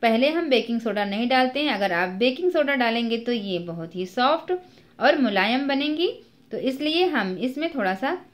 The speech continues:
बेकिंग सोडा ऐड करेंगे और बेकिंग सोडा ऐड करने के बाद हम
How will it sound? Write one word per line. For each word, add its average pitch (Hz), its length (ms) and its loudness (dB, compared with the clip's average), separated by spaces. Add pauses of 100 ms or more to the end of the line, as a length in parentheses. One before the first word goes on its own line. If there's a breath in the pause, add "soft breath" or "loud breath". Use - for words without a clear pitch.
(360 soft breath)
बेकिंग 202 360 -2
सोडा 226 300 -2 (100)
ऐड 262 240 2
करेंगे 311 360 0
और 196 200 0
बेकिंग 202 360 -4
सोडा 220 360 -2
ऐड 285 220 -2
करने 285 280 0
के 294 160 -4
बाद 302 240 -2
हम 170 320 -6